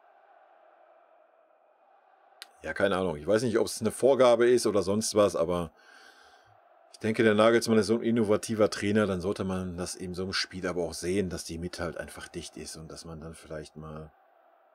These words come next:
die Außen außen stehen lässt und nicht sagt, mal nicht einrücken.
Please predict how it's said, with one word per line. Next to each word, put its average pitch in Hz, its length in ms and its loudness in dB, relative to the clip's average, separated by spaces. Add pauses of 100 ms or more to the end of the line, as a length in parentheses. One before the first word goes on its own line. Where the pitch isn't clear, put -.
(320)
die - 100 -18
Außen 90 300 -6
außen 95 280 -4
stehen 92 380 -4
lässt 90 280 -4
und 85 260 -8
nicht 87 180 -12
sagt, - 480 -4 (220)
mal 85 240 -8
nicht 92 320 -8
einrücken. 85 500 -10